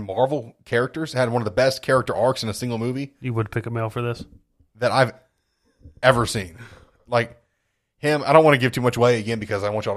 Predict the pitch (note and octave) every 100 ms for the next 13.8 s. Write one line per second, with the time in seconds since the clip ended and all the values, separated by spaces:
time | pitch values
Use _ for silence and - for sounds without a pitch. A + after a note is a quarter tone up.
0 | G2+ G2+ - G2+ C#3 G#2+ G2+ - _ _
1 | _ _ - C#3+ D3 G#2+ A#2+ C3+ F#3+ E3+
2 | B2 D3+ C3 G#2 B2+ C#3 C3 A2+ D#3+ E3
3 | G2+ - _ - D#3+ A#2 F#2+ - _ _
4 | _ _ _ _ _ _ _ _ _ _
5 | _ A2+ G#2+ A2+ B2 A#2 A#2+ G#2+ _ _
6 | _ - A#2 A#2 B2+ G#2+ - D3+ B2+ D3
7 | B2 - C3+ B2 C#3 C3+ D#3 C3 A2+ -
8 | - _ _ _ _ _ - D3+ C#3+ -
9 | C3 B2+ A2 A2+ G#2+ A#2 A#2+ _ B2 A2+
10 | F#2+ _ _ _ _ _ A2+ - C3 A2
11 | - _ _ A#2+ A#2 G#2 - C#3+ C#3 G#2+
12 | - A2 G#2+ G2+ F2 C3 A#2 A2 G2+ -
13 | G#2 F#2+ - G2 F2+ F#2+ G#2+